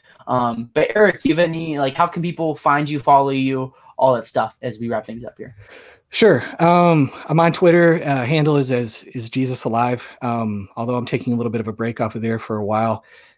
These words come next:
Speaker 2: Um, it's Facebook, same thing as Jesus Alive. Uh, YouTube channel, again, is Testify. Just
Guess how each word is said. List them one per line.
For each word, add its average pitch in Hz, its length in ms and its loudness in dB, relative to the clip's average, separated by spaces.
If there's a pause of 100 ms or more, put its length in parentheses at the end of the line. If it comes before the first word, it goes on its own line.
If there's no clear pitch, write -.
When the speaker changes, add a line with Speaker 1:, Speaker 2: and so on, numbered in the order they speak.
(120)
Speaker 2:
Um, 110 600 2
it's 117 140 -14
Facebook, 127 480 2
same 117 220 0
thing 117 220 -2
as 110 100 -6
Jesus 110 320 -8
Alive. 110 400 -6 (380)
Uh, 110 200 0
YouTube 147 400 0
channel, 156 260 4
again, 143 240 4
is 135 120 0
Testify. 143 600 0
Just - 400 -6